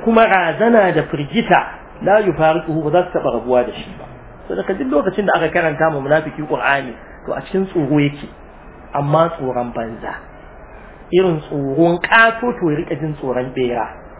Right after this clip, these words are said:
Ɓera ƙato, to shi kenan sai mutum ya riƙa ganin ɓera, sai yana jin tsoron shi, ya ta tsalle, yana ihu, ko kuma ƙato ya riƙa jin tsoron ƙadangare. Kaga wannan me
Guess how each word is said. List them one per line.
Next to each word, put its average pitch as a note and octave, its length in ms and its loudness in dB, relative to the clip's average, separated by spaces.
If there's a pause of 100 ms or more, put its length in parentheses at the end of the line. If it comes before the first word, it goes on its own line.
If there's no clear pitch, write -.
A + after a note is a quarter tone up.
(1120)
Ɓera G3+ 460 4
ƙato, A#3+ 500 2
to F3 120 0
shi D#3 180 -8
kenan D#3 240 -2
sai F3 100 -2
mutum D#3+ 220 -4
ya D3+ 80 -2
riƙa C#3+ 160 -8
ganin C#3+ 240 -2
ɓera, D3+ 400 2
sai E3 80 -4
yana D#3 160 -2
jin C#3+ 220 -6
tsoron C3 260 -4
shi, - 160 -14 (320)
ya A#2 80 -2
ta - 140 0
tsalle, F#3 340 2
yana F3 320 4
ihu, C#3+ 300 -4 (380)
ko E3+ 120 4
kuma F#3 240 2
ƙato G#3 400 2
ya D#3 40 2
riƙa E3 200 -6
jin E3 160 -2
tsoron D3 320 0
ƙadangare. C3 540 -2 (1600)
Kaga A3+ 220 4
wannan G3+ 340 4
me F3 80 6